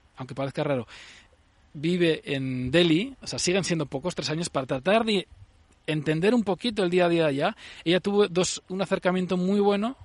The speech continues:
por dos lados. Primero, porque el esposo de su hermana es indio, tuvo un, un acceso de primera mano a, a las costumbres, aparte de una región alejada de Delhi, de un estado alejado.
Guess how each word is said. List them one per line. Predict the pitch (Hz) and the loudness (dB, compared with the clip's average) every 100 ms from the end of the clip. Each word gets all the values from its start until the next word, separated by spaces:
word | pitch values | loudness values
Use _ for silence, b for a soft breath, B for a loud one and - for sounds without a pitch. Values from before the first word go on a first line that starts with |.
| _ - | _ -4
por | 151 | 0
dos | 151 143 | 0 0
lados. | 160 214 175 - | 2 2 2 -4
Primero, | 135 143 190 196 123 B B B B - | -6 -4 0 0 -2 B B B B -8
porque | 143 143 | -6 -2
el | |
esposo | 139 - 180 - | -4 -2 0 2
de | 190 180 | 2 2
su | - 175 160 | 2 2 2
hermana | 165 175 175 156 | 0 0 0 0
es | - - | -4 -2
indio, | 180 185 190 233 294 - | 0 2 2 0 -6 -14
tuvo | - 139 | -10 -6
un, | 139 131 135 156 | -6 -8 -12 -12
un | 139 131 127 123 | -8 -6 -6 -8
acceso | 123 - 139 - 123 - _ _ _ _ _ _ _ - | -10 -10 -8 -6 -8 -10 _ _ _ _ _ _ _ -16
de | 131 | -12
primera | 139 139 143 | -4 -2 0
mano | 143 147 160 165 | 0 0 0 0
a, | 127 113 B B B - | -2 -4 B B B -8
a | 135 | -4
las | 127 123 | -4 -6
costumbres, | 131 - 165 165 147 123 | -8 -6 -4 -2 -4 -6
aparte | 123 131 139 | -8 -8 -8
de | 127 | -6
una | 127 127 123 117 | -6 -6 -6 -8
región | 117 120 131 127 | -10 -10 -8 -8
alejada | 120 113 143 135 127 | -8 -8 -4 -4 -4
de | |
Delhi, | 127 156 156 247 B B - | -2 -2 -2 -4 B B -14
de | |
un | 127 | -10
estado | 123 - 123 | -10 -8 -8
alejado. | 120 123 156 175 247 | -8 -6 -2 -2 -2